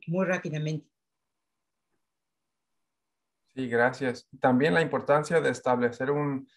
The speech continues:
Speaker 2: buen manejo integrado de plagas, o sea, incluir, eh, controles culturales, mecánicos, y
Speaker 1: Claro.
Speaker 2: luego,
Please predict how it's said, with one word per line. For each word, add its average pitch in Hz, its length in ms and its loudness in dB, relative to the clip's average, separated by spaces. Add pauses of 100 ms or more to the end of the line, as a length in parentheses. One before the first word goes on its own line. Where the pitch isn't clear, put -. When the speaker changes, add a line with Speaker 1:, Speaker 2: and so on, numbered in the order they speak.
(220)
Speaker 2:
buen 135 760 0 (280)
manejo 139 340 0
integrado 135 440 0
de 120 80 0
plagas, 127 560 -2
o - 60 -20
sea, 120 200 -6
incluir, 120 560 -2 (760)
eh, 113 340 2 (720)
controles 131 540 2
culturales, 143 840 2
mecánicos, 147 1000 -2 (240)
y 113 60 -10
Speaker 1:
Claro. 117 220 0
Speaker 2:
luego, 120 400 -2